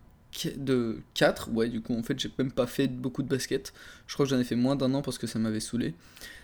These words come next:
Donc quatre ans, à dix, dix, ouais, dix ans à peu près. Euh, j'ai fait du, du tennis.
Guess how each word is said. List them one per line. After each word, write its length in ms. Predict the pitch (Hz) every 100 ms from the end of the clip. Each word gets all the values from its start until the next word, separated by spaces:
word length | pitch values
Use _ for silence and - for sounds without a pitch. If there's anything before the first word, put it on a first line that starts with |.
| -
Donc 360 | 131 127 - - - - -
quatre 320 | 196 - -
ans, 200 | 110 - - - - - - _
à 460 | 120 107 95 69 62 58 - - -
dix, 880 | 139 127 151 185 190 - - - -
dix, 460 | 139 135 147 160 -
ouais, 200 | 147 185
dix 260 | 143 151 143
ans 100 | 160
à 60 |
peu 120 | 143
près. 260 | 123 123 214 - - - - - - - - - _ - - -
Euh, 380 | 127 127 127 131
j'ai 100 | 139
fait 160 | 196 196
du, 400 | 143 151 147 143
du 160 | 175
tennis. 460 | 165 120 - -